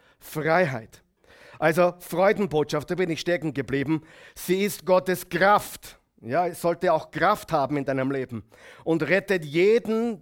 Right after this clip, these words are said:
der ihr glaubt und verspricht, dass er nie wieder sündigt.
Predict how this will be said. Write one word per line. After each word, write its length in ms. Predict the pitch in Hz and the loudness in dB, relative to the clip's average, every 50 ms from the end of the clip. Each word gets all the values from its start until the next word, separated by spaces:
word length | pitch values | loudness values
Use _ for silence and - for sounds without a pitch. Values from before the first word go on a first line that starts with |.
| _ _ - | _ _ 0
der 560 | 185 190 196 202 208 208 214 214 208 208 - - - | 2 2 4 4 2 2 2 2 0 0 -4 -8 -6
ihr 480 | 202 196 202 202 202 202 208 208 208 | -2 -2 0 0 2 4 4 4 4
glaubt 880 | 202 - - - 165 175 175 185 202 226 262 262 - - - - - - _ _ _ _ _ _ - - | 2 -2 -6 -2 2 4 6 6 6 6 4 2 -2 -16 -16 -18 -20 -20 _ _ _ _ _ _ -12 -4
und 240 | - 180 190 185 | -2 -2 -2 -2
verspricht, 960 | - - 190 180 170 - - - - 175 190 220 254 247 - - - - - - | 0 2 2 2 2 2 -4 -6 -4 -2 0 0 0 -2 -4 -8 -14 -8 -2 -2
dass 140 | 175 151 | 0 0
er 60 | 170 160 | 2 0
nie 260 | 160 185 196 196 165 | 2 2 0 0 0
wieder 200 | 185 180 185 170 | 0 0 0 -2
sündigt. 600 | - - 190 175 165 143 131 110 - - - _ | -2 0 0 0 0 -2 -4 -8 -10 -16 -20 _